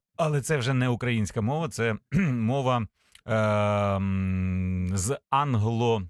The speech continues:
величезною кількістю, напевно, з англозапозичених, і то навіть не слів,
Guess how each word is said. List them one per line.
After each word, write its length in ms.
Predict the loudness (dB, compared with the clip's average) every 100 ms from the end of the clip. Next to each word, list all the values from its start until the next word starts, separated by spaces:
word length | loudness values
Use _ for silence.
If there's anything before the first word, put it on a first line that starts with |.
| -8
величезною 640 | -2 -2 0 -2 -2 -2 -4
кількістю, 440 | -6 -8 -6 -4
напевно, 440 | -2 -2 -2 0
з 140 | 0 -4
англозапозичених, 1500 | -2 -2 0 0 0 -2 -2 -2 -2 -2 -2 -2 0 0 -2 -12 -16 -16 -10
і 100 | -6
то 240 | -4 -2 -2
навіть 360 | -2 -2 -2
не 140 | -2 -2
слів, 420 | -2 -2 0 -2